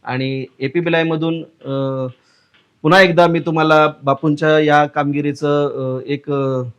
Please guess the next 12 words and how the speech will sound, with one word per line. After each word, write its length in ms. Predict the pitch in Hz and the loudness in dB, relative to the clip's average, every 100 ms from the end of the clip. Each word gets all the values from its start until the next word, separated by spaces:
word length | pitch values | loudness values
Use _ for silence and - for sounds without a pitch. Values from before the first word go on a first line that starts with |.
| _ 131 | _ -12
जसं 460 | 127 147 139 131 117 | -8 -4 -4 -6 -4
गेल्या 200 | 139 139 | -2 -2
दोन 240 | 135 143 | -2 -4
दिवसामध्ये 800 | 143 135 143 139 135 139 139 139 | -4 -4 -4 -4 -2 -2 -2 -6
सांगितलं 500 | 135 135 131 127 131 | -8 -10 -8 -8 -10
तुम्हाला 320 | 117 123 127 | -12 -12 -10
की, 360 | 123 135 131 123 _ _ _ _ - | -12 -10 -10 -10 _ _ _ _ -8
अ, 40 | |
बापूंनी 540 | 123 117 123 120 135 131 | -6 -4 -4 -4 -6 -4
कसं 460 | 139 - 139 139 127 | -6 -2 0 0 -2
बारा 340 | 123 127 131 | -4 -4 -4
गावाच्या 800 | 131 127 127 127 135 127 127 | -4 -4 -4 -6 -6 -6 -6